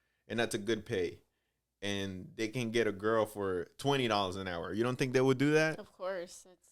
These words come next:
Speaker 2: yeah, it's all about the
Speaker 1: It's all about
Speaker 2: the
Speaker 1: what you
Speaker 2: amount,
Speaker 1: know and
Speaker 2: the
Speaker 1: who you
Speaker 2: buck.
Speaker 1: can take advantage of. That's just
Speaker 2: Mm-hmm.
Speaker 1: what it is, bro. In anything.
Speaker 2: Right.
Speaker 1: In anything. And this is no exception, you know? And
Speaker 2: Yeah,
Speaker 1: when the
Speaker 2: it's
Speaker 1: World
Speaker 2: true.
Speaker 1: Cup comes here,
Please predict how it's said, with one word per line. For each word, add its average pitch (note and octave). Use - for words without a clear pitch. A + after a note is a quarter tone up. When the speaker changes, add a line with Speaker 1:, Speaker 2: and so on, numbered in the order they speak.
Speaker 2:
yeah, G3
it's E3
all F3
about D#3+
the E3+
Speaker 1:
It's -
all C3
about C#3
Speaker 2:
the C3+
Speaker 1:
what C#3+
you C#3+
Speaker 2:
amount, C3
Speaker 1:
know D3
and C3+
Speaker 2:
the C#3
Speaker 1:
who C#3
you C#3+
Speaker 2:
buck. -
Speaker 1:
can C3
take B2+
advantage B2
of. F#2
That's A#2+
just B2+
Speaker 2:
Mm-hmm. B2+
Speaker 1:
what B2+
it B2
is, A#2+
bro. F2+
In G2+
anything. G2+
Speaker 2:
Right. E3+
Speaker 1:
In A2
anything. G2
And G#2+
this A#2+
is A2+
no A2+
exception, G#2+
you F2
know? G2
And A2
Speaker 2:
Yeah, A#3+
Speaker 1:
when G#2+
the G#2
Speaker 2:
it's G#2
Speaker 1:
World B2+
Speaker 2:
true. D#3
Speaker 1:
Cup C3+
comes D3
here, F#3